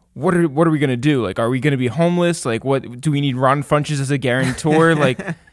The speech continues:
Speaker 1: that was, that was just a week ago.
Speaker 2: And, by the way, there were so many people who said, "Hey, if you want us to house you guys, in the meantime, we will, we will give our apartment to you." And that was super nice.
Speaker 1: Yeah, also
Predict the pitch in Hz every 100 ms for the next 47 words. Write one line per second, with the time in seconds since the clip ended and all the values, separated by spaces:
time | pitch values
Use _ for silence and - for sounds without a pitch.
0 | - - 170 190 156 170 165 190 135 190
1 | 196 175 156 226 190 127 50 - - 233
2 | 269 175 113 107 104 101 98 117 123 -
3 | 196 202 226 - 170 147 147 139 131 -
4 | 127 123 165 151 135 123 123 123 110 117
5 | 143 - 123 120 - - - 127 113 107
6 | 123 120 147 131 107 98 87 92 92 -
7 | - _ _ _ _ 139 127 120 160 180
8 | 123 98 95 92 90 _ _ _ - 127
9 | 117 113 127 110 107 131 123 113 101 120
10 | 117 104 - 95 90 101 117 127 101 -
11 | - - 226 185 110 90 95 - - 175
12 | 180 - 190 - 202 180 151 -